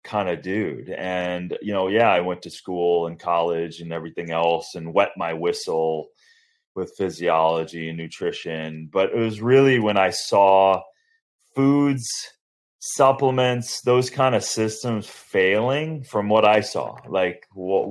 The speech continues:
why are these ingredients that don't need to be in a product, and why do, why are they claiming something when there's nothing there in terms of what the food is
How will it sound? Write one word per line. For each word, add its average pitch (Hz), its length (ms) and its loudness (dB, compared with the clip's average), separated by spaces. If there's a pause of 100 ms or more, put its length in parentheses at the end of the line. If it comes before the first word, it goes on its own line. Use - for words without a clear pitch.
why 113 300 6
are 110 240 8
these 107 320 -2
ingredients 92 1040 -4
that 87 180 -2
don't 98 280 -2
need 110 260 0
to 104 60 -6
be 80 520 -10
in 107 200 -4
a 92 40 -2
product, 98 680 0
and 87 120 -10
why 92 280 4
do, 104 380 4 (200)
why 98 200 2
are 113 120 4
they 101 140 2
claiming 101 600 -4
something 90 720 -4 (640)
when 95 240 -4
there's 95 460 -2 (260)
nothing 98 600 -2
there 90 600 2 (440)
in 87 160 -14
terms 98 420 -8
of 85 80 -10 (160)
what 85 220 0 (420)
the - 80 -14
food 101 400 -4
is 120 480 4